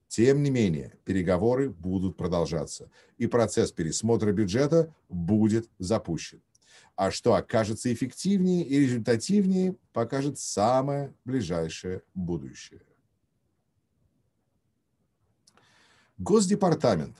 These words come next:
выпустил заявление в связи с решением суда в Москве отправить в лагерь Навального, в котором, в частности, говорится: «Мы повторяем наш призыв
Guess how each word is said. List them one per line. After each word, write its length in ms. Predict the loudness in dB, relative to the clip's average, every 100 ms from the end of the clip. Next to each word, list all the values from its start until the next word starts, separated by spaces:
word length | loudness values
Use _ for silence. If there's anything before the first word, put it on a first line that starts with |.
| -10
выпустил 720 | -6 0 2 2 0 0 0
заявление 600 | 2 0 2 2 2 0
в 60 | -2
связи 380 | 0 0 0 0
с 80 |
решением 500 | -2 -2 0 0 0
суда 320 | -2 -4 -2 0
в 80 |
Москве 580 | 0 0 -2 -4 -2 -2 -6 -18 -20 -4
отправить 640 | 0 0 2 4 4 2
в 140 | 0 0
лагерь 420 | 2 2 2 2
Навального, 720 | 4 4 4 4 2 -2 -6
в 60 | -4
котором, 340 | 0 2 2
в 60 | 0
частности, 480 | -2 -2 -4 -6
говорится: 640 | -2 2 2 0 -6 -12 -16 _ _ _ _
«Мы 240 | -4 0 2
повторяем 600 | 0 2 2 4 4 4
наш 200 | 0 -2
призыв 460 | -6 0 0 -2